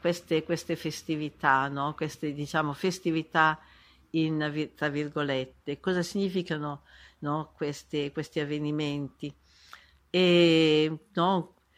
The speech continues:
Per esempio, in un libretto che è uscito in Italia qualche tempo fa,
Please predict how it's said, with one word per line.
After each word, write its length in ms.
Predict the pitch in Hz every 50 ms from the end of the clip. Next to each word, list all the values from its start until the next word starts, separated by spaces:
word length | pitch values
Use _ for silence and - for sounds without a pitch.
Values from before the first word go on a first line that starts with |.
| _ _ _ _ _
Per 140 | - 208 202
esempio, 1040 | 208 208 180 180 185 190 196 196 202 190 - - 196 190 185 180 180 175 - - -
in 340 | 180 180 175 175 175 175 170
un 160 | 170 175 175
libretto 600 | 170 170 170 160 170 165 175 185 180 180 - 165
che 120 | 156 - 156
è 20 |
uscito 460 | 156 156 - - 180 175 170 175 170
in 100 | 165 160
Italia 800 | 160 151 - - 170 160 160 160 165 160 160 160 160 160 151 151 151
qualche 440 | - - 160 165 156 - 156 135
tempo 400 | - - 156 151 151 - - 160
fa, 520 | 160 - - 170 160 151 151 160 175 170